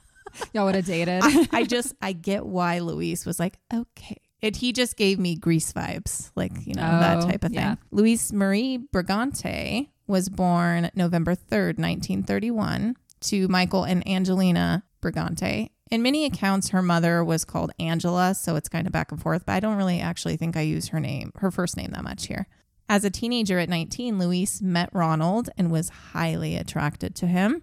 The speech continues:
Speaker 1: She was extremely beautiful herself, and they began a relationship.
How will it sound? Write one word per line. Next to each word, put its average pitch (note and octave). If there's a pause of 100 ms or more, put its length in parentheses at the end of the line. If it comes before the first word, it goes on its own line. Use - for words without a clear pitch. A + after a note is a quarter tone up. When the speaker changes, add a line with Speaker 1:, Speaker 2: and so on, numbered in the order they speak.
Speaker 1:
She -
was F#3
extremely F#3+
beautiful E3+
herself, D#3 (300)
and G#3
they G3+
began F#3+
a G3
relationship. -